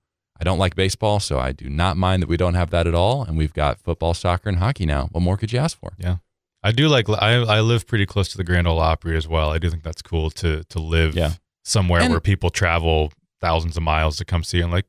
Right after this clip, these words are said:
Speaker 2: yeah, I'm there in ten minutes.
Speaker 1: And in no way is this unique, but our downtown has changed so much, and I still love its kind of divisions that it has. Like, the
Speaker 2: Mm-hmm.
Speaker 1: Gulch is really cool, but then East Nashville is great as
Speaker 2: Yeah.
Speaker 1: well, you know, and then you can,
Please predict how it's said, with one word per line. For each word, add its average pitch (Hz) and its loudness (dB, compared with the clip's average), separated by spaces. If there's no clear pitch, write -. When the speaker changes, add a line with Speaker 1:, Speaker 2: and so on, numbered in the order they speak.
Speaker 2:
yeah, - -4
I'm 160 0
there 131 0
in 98 0
ten 85 -6
minutes. 87 -2
Speaker 1:
And 143 2
in 143 2
no 156 2
way 90 4
is 85 2
this 85 0
unique, 90 0
but 90 0
our 87 2
downtown 92 -2
has 85 0
changed 80 -2
so 78 0
much, 78 0
and 82 -2
I 87 2
still 92 0
love 80 0
its 78 -4
kind 85 -4
of 76 -4
divisions 76 -4
that 73 -6
it - -10
has. 101 -8
Like, 98 -6
the 95 -2
Speaker 2:
Mm-hmm. 92 -2
Speaker 1:
Gulch 120 0
is 85 -8
really 78 0
cool, 64 -4
but 120 -4
then 139 0
East 110 -2
Nashville 104 -2
is 76 -6
great 98 2
as 117 2
Speaker 2:
Yeah. 135 2
Speaker 1:
well, 90 2
you 95 2
know, 95 2
and 92 2
then 87 2
you 87 2
can, 87 -4